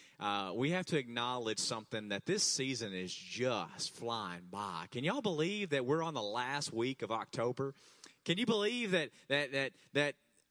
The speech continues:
we're just twenty-five days away from Thanksgiving Day in twenty eighteen? Can y'all believe? Somebody's excited about Thanksgiving.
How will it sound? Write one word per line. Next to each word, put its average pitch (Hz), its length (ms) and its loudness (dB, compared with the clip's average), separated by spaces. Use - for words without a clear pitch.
we're 165 120 8
just 208 280 0
twenty-five 208 920 2
days 185 480 2
away 156 540 4
from 131 260 -6
Thanksgiving 156 680 2
Day 143 360 2
in 135 60 -6
twenty 139 320 0
eighteen? 139 460 -2
Can 143 140 -2
y'all 170 140 4
believe? 170 220 2
Somebody's 247 680 6
excited 180 480 2
about 165 280 4
Thanksgiving. 160 500 2